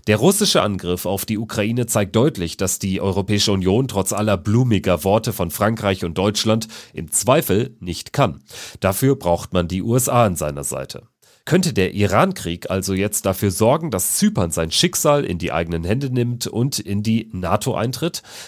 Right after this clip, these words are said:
Zuletzt hat sich der einflussreiche Politiker Margaritas Skinas dafür stark gemacht, ein nato-Beitritt würde die Aussichten auf Stabilität erheblich verbessern, sagte der frühere Vizepräsident der Europäischen Kommission.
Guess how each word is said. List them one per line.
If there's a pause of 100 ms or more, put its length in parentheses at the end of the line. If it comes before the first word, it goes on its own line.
Zuletzt
hat
sich
der
einflussreiche
Politiker
Margaritas
Skinas
dafür
stark
gemacht, (200)
ein
nato-Beitritt
würde
die
Aussichten
auf
Stabilität
erheblich
verbessern,
sagte
der
frühere
Vizepräsident
der
Europäischen
Kommission.